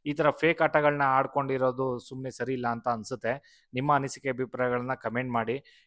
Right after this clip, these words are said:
ಇದ್ರ ಬಗ್ಗೆ ಇದಿಷ್ಟು ಹೇಳ್ಬೇಕಾಗಿತ್ತು. ಇವತ್ತು ಆಡಿರೋ ಅಂತ ಗೇಮು ಇಷ್ಟ ಆಗಿರ್ಲಿಲ್ಲ. ಹಂಗಂದ್ರೆ ಇದಕ್ಕೆಲ್ಲ ತುಂಬಾ ಖರ್ಚು ಮಾಡಿ ಮಾಡಿರ್ತಾರೆ,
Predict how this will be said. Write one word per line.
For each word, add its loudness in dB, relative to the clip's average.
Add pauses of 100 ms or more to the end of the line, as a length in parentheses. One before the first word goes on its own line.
ಇದ್ರ -4
ಬಗ್ಗೆ -2
ಇದಿಷ್ಟು -6
ಹೇಳ್ಬೇಕಾಗಿತ್ತು. -2
ಇವತ್ತು -2
ಆಡಿರೋ 2
ಅಂತ -4
ಗೇಮು -2
ಇಷ್ಟ -6
ಆಗಿರ್ಲಿಲ್ಲ. -2
ಹಂಗಂದ್ರೆ -6 (100)
ಇದಕ್ಕೆಲ್ಲ 4
ತುಂಬಾ 0
ಖರ್ಚು -2
ಮಾಡಿ 4
ಮಾಡಿರ್ತಾರೆ, -4